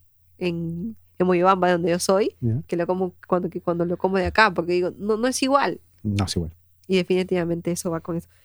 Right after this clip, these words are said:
Speaker 1: Ya, ok. Entonces, volviendo al punto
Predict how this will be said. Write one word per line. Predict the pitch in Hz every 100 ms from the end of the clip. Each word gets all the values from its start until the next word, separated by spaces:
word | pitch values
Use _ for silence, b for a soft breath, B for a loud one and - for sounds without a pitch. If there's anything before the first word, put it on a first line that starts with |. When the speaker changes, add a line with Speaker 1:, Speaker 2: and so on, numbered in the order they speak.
| _ -
Speaker 1:
Ya, | 208 220
ok. | 214 226 b b b -
Entonces, | 226 220 262 254 262 240
volviendo | 220 226 240 262 262
al | 226
punto | - 226 196 175 165 170 165